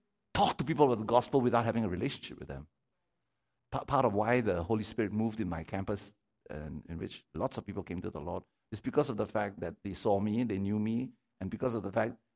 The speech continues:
they would trust me more than they would trust a preacher who's more powerful than me. But as a bridge, I could do this. I could be a transitional object because of the fact that they trust me. All I needed to say, "Come to this meeting. It's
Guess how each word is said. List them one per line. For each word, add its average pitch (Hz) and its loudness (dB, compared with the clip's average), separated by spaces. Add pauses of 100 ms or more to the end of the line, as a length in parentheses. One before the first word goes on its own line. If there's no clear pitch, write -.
(120)
they 123 6
would 120 -2
trust 165 4
me 143 2
more 120 6
than 107 0 (460)
they 117 6
would 107 -2
trust - 2
a 104 -4
preacher - -2 (800)
who's 117 0
more 120 4
powerful 139 4
than 87 2
me. 80 -6 (1000)
But 123 2
as 127 4
a 123 0
bridge, 127 2
I 123 4
could 123 -2
do 185 0
this. 147 4
I 101 -2
could 110 -4
be 123 4
a 113 4
transitional 135 2
object 101 -2
because 170 2
of 151 2
the 123 2
fact 120 2
that 127 -2
they 104 -2
trust - 0
me. 113 0 (280)
All 233 12
I 226 10
needed 190 4
to - -8
say, 170 4 (340)
"Come 247 8
to 175 8
this 170 8
meeting. 139 2 (1080)
It's - -8